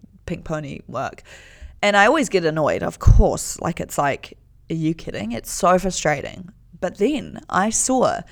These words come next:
a project they'd posted by one of my staff, um, my, my girl Gabby. She'd made this amazing project for one of our clients, this amazing brand that she worked on.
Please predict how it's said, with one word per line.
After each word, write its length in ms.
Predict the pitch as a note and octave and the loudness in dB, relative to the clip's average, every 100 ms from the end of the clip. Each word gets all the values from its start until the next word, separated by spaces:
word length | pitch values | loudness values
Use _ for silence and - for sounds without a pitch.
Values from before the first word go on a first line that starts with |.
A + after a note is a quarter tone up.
| - - - | -20 -20 -6
a 120 | F#3 | -6
project 500 | - - A#3+ C#4+ C#4+ | -4 2 2 2 -2
they'd 180 | A3+ G3+ | -4 -4
posted 720 | - A#3 B3 D3+ E2 - - | 0 0 0 -2 -4 -4 0
by 500 | E3+ E3 E3 D#3+ D3+ - _ _ _ _ _ _ - - - | 4 4 4 2 -2 -8 _ _ _ _ _ _ -20 -20 -8
one 400 | F3+ E3 F3 A3 | -6 -2 2 2
of 160 | A#3+ G3 | 0 -2
my 340 | G3 F#3+ E3+ - - _ - _ - | 0 0 -4 -12 -20 _ -20 _ -10
staff, 680 | - - G#3+ F4 - - - - - - - - - | -4 2 4 4 2 -2 -20 -20 -20 -20 -20 -12 -2
um, 560 | F#3+ F#3 F3 E3 D3+ - - - - - - | 0 0 -2 -8 -12 -16 -20 -20 -20 -18 -8
my, 280 | G3 G3 F#3+ | 0 2 2
my 180 | F3+ F#3 | 0 2
girl 240 | G#3+ A3+ | 4 4
Gabby. 540 | G3 F#3+ C#4 C4 - - | 2 0 0 0 -2 -6
She'd 240 | - G#3+ | -6 -2
made 240 | G#3 A#3 | 0 0
this 160 | A#3 G#3+ | -2 -4
amazing 560 | G3+ G3+ G#3 A3 A3 G3+ | -2 0 2 2 -2 2
project 460 | G3+ G3+ F3+ - | 4 4 2 -2
for 80 | - | -6
one 160 | E3+ E3 | -6 -2
of 80 | |
our 100 | E3 | -2
clients, 480 | E3 E3 D#3+ B2 - | -2 -2 -2 -4 -8
this 160 | - - | -12 -10
amazing 480 | F3 D#3+ F#3+ F#3 E3+ | -6 -4 -6 -8 -6
brand 540 | E3 C3+ - - - | -6 -4 -6 -10 -8
that 140 | D#3 - | -6 -4
she 120 | D#3+ | -6
worked 320 | F3+ B3 - | -4 -6 -8
on. 200 | - | -14